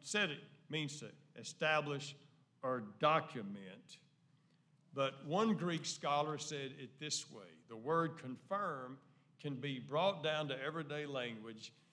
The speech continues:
"He will keep you strong to the end." I need that. Don't you? I need that. I need to be kept strong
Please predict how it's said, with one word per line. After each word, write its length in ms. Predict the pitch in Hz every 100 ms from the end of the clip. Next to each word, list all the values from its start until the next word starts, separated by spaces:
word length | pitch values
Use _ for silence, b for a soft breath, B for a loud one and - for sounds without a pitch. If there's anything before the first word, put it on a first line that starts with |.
| b
"He 240 | - 175 165
will 500 | 143 135 127 120 - -
keep 420 | - 170 170 170 - - - -
you 480 | 110 143 139 131 127 -
strong 840 | - - - - 147 139 117 87 82 - - _ _ _
to 120 | - 113
the 120 | 98
end." 360 | 98 101 80 _ _ _ _ _ _ _ _ _ _ _ _ _ _ _ _
I 100 | 147
need 360 | 208 165 233 139
that. 360 | - - - - _ _ _ _ _
Don't 280 | - 147 151
you? 160 | 185 262 - - _ _ _ _ _
I 140 | - 294
need 360 | 262 320 285 135
that. 180 | - - - _ _ _ _ _ _ _
I 120 | 214 277
need 280 | 262 302
to 60 | 240
be 160 | 220 214
kept 320 | - 220 175
strong 760 | - 185 247 233 143 156 185